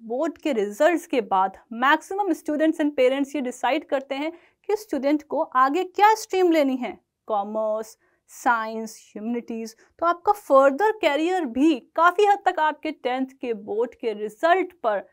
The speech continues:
बेस्ड होता है। So here we can see how it is so important in shaping your career। It is the first time you are actually moving out of your shell,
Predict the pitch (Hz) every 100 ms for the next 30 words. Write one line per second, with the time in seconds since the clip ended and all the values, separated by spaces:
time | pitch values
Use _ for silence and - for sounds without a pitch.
0 | _ _ 214 233 220 214 208 - - -
1 | 269 254 339 403 381 403 370 403 415 -
2 | 330 370 339 339 339 - 349 349 339 311
3 | 247 254 262 302 262 _ _ _ 247 262
4 | - 330 339 285 302 - 220 202 - -
5 | - - - - - _ _ _ _ _
6 | _ 214 285 277 277 247 _ 339 370 440
7 | - 320 285 233 214 262 - 294 294 -
8 | - 370 285 233 254 269 269 - 285 359
9 | 370 262 262 269 277 320 359 349